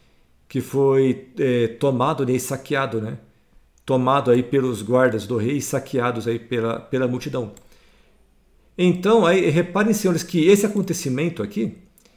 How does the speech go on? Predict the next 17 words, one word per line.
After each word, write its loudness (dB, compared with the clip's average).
ele 6
foi, 4
assim, 2
uma, 2
a, 0
a 2
primeira 4
edição -4
da 2
Revolução 2
Francesa. -6
É, 6
a, 0
a 2
revolta 2
da -2
França -4